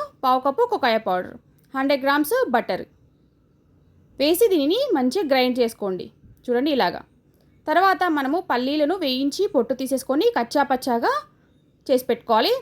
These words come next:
తర్వాత ఇందులోకి కొంచెం కొంచెం కలుపుకుంటా, చూడండి నేను చూపించిన విధంగా కన్సిస్టెన్సీ వచ్చే వరకు కలుపుకోవాలి. చూడండి ఇలాగ వస్తే సరిపోతుంది.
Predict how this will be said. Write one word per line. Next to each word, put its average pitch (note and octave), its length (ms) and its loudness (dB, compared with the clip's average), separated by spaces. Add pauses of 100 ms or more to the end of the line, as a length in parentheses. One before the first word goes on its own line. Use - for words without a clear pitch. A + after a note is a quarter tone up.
తర్వాత G#4 260 2
ఇందులోకి D4 360 0
కొంచెం C#4+ 320 -2
కొంచెం F4 240 2
కలుపుకుంటా, B3 540 0
చూడండి C4+ 340 -2
నేను C#4+ 220 0
చూపించిన C4 320 -4
విధంగా B3 300 0
కన్సిస్టెన్సీ A#3+ 640 -2
వచ్చే A3+ 200 -2
వరకు A#3 260 0
కలుపుకోవాలి. G3+ 600 -2 (1300)
చూడండి D#4 220 2
ఇలాగ D#4 280 4
వస్తే D4 160 -2
సరిపోతుంది. G#3 600 -4